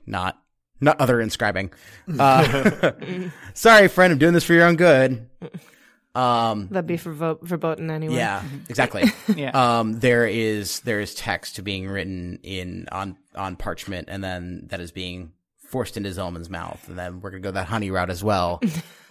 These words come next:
Speaker 1: Uh, so yeah, all stops are being pulled out.
Speaker 3: Uh, I'm gonna do a strong move. Zelda's gonna look at Zalman. Uh,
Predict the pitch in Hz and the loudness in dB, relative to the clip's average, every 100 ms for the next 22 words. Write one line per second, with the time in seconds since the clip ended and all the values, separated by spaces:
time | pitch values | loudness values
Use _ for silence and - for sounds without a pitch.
0 | _ 98 101 98 90 _ _ - 139 110 | _ -6 -4 -4 -8 _ _ -4 -2 -2
1 | 82 _ _ - 143 147 - 139 117 107 | -4 _ _ 2 4 4 4 2 0 -6
2 | 110 95 92 64 62 - _ _ - 151 | -10 -10 -12 -10 -12 -14 _ _ -8 -4
3 | 151 135 _ _ _ _ _ - 233 233 | -4 -6 _ _ _ _ _ -6 -4 -2
4 | 180 147 139 123 - 143 127 127 151 165 | -2 -2 -2 -2 0 0 2 -2 -4 -8
5 | _ - _ - 226 226 - 180 135 131 | _ -20 _ -6 -4 -4 -4 -4 -2 -2
6 | 127 123 120 120 123 - 123 127 | -4 -6 -4 -2 -4 -6 -6 -4